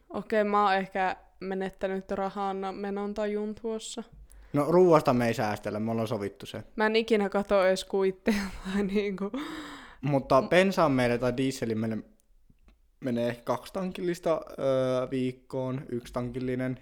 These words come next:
Speaker 2: riippuen. Eli noin kaksisataa euroa, sataviisikymppiä kuukaudessa, ja me ajellaan siis tosi paljon autolla.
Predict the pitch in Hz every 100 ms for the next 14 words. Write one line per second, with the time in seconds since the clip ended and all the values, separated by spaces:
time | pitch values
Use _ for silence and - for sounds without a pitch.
0 | - 123 120 - - 117 113 - - -
1 | - 110 107 107 107 104 - - - -
2 | - 143 156 151 156 156 151 151 147 147
3 | 143 139 131 143 123 - 127 120 123 120
4 | 117 113 113 - 117 113 117 113 107 107
5 | 110 - 113 107 - 101 - 98 101 131
6 | 143 147